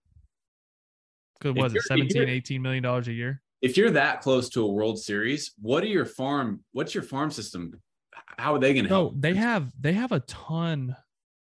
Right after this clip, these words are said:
Speaker 1: of really good prospect
Speaker 2: They're the
Speaker 1: pitchers.
Speaker 2: nu-, number one system in baseball.
Speaker 1: Of course. And I think they have, like,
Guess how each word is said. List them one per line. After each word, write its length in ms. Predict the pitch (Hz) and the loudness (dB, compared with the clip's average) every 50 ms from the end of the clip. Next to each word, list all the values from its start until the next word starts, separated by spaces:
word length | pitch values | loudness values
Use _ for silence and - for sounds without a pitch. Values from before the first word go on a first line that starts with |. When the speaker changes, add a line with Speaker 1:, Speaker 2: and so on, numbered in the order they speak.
| _ _ _ 196 | _ _ _ -8
Speaker 1:
of 440 | 151 135 123 120 117 113 107 107 120 - _ _ _ _ _ _ _ _ _ _ _ _ _ _ _ _ _ _ - - _ - | -4 -2 0 0 0 -2 -4 -8 -14 -18 _ _ _ _ _ _ _ _ _ _ _ _ _ _ _ _ _ _ -20 -18 _ -6
really 480 | 135 131 135 143 143 139 131 127 127 | -4 -2 0 2 4 4 4 2 2
good 220 | 117 127 117 110 - | 0 -4 -6 -8 -8
prospect 500 | - 113 104 101 - - - 98 85 - - | -10 -10 -10 -10 -10 -12 -10 -12 -10 -4 0
Speaker 2:
They're 100 | 156 151 | 2 2
the 160 | 139 156 175 | 2 2 0
Speaker 1:
pitchers. 300 | - 175 185 180 175 - - | 0 0 0 -2 -2 -2 0
Speaker 2:
nu-, 40 | 160 | 0
number 200 | 160 165 175 180 | 0 2 2 2
one 180 | 180 175 175 | 2 2 0
system 380 | 170 - 175 165 - - 165 160 | 0 -2 -4 -4 -2 -2 -2 0
in 100 | 139 127 | 0 0
baseball. 480 | 143 175 220 214 - - - - - _ - | -2 -2 -4 -6 -10 -12 -14 -16 -12 _ -8
Speaker 1:
Of 120 | 135 - | -6 -2
course. 320 | - 226 214 139 113 - | 2 2 4 2 2 0
And 140 | - - 143 | -2 0 0
I 80 | 143 143 | 2 2
think 200 | 175 185 180 156 | 2 2 2 2
they 100 | 165 160 | 2 2
have, 140 | 175 170 170 | 2 2 2
like, 140 | 165 139 | 0 -2